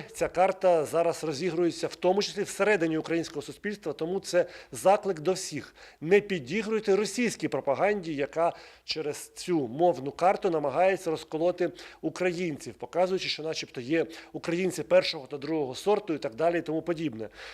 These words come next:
Лише подивіться, що пишуть російські пропагандисти, зокрема на каналі того самого Соловйова виступає, як вони кажуть,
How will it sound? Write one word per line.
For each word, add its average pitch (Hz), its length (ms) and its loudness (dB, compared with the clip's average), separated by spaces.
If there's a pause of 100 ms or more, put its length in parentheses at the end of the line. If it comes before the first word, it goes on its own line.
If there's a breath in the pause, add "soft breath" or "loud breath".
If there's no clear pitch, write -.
(100)
Лише 185 420 0
подивіться, 170 640 0
що 170 240 -2
пишуть 175 360 -6
російські 156 460 -6
пропагандисти, 147 600 -2
зокрема 151 480 -2
на 131 160 -6
каналі 165 420 0
того 139 200 -8
самого 143 320 -4
Соловйова 170 600 2
виступає, 170 640 2 (380 loud breath)
як 151 220 -2
вони 147 160 -2
кажуть, 170 400 0